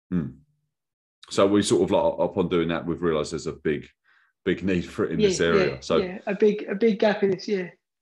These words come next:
Speaker 1: Mm, mm. And it's, um, it's also showing people that there's, there's other stuff to do than the sort of standard disability sports. 'Cause we've, once again, Callum, we've spoke many, many times in detail about this sort of stuff. And, uh,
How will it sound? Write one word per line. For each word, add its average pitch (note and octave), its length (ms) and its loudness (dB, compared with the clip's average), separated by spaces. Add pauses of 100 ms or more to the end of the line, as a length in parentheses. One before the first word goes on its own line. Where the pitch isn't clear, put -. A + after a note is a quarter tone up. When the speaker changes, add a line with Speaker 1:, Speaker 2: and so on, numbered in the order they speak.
(260)
Speaker 1:
Mm, D2+ 260 -4 (260)
mm. D2 280 -8 (140)
And A#2+ 120 4
it's, C3 120 2
um, C3 160 6
it's E3+ 160 2
also D#3 380 4 (540)
showing A#2+ 380 4
people F#2 340 -2
that F2+ 220 0
there's, F2+ 460 -2
there's G2 160 0
other F#2 180 0
stuff - 300 -8
to - 60 -20
do F2+ 220 0
than E2+ 240 -2 (280)
the - 40 -12
sort - 200 -4
of - 80 -14
standard F2+ 340 -2
disability D#2 420 -6
sports. - 260 -4
'Cause F#2 140 -6
we've, F#2+ 240 -2
once E2+ 220 -4
again, F2 360 0 (200)
Callum, F2 240 2
we've F2+ 120 0
spoke A#2+ 300 2
many, A#2+ 400 2 (240)
many C3 220 4
times A#2 400 0
in F#2+ 100 -6
detail G2 360 -6
about F2 200 -6
this F#2 160 -10
sort D#2 120 -10
of - 40 -12
stuff. - 360 -6
And, E2 220 -6
uh, E2 260 2